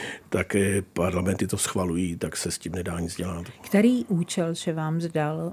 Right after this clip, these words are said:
Speaker 2: mm, naposledy nebo v průběhu posledního roku prapodivný?
Speaker 1: Tak například nevím, proč E E T online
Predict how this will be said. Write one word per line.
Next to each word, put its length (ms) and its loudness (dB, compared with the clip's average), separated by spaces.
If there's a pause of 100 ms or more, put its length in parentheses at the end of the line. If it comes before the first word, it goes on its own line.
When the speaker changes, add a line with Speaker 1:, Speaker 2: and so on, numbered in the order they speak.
Speaker 2:
mm, 260 0
naposledy 640 -4
nebo 340 -2
v 160 -18
průběhu 360 6
posledního 540 0
roku 220 -4
prapodivný? 880 -6 (1000)
Speaker 1:
Tak 140 8
například 320 10
nevím, 240 12
proč 260 6
E 180 6
E 60 2
T 220 6
online 580 0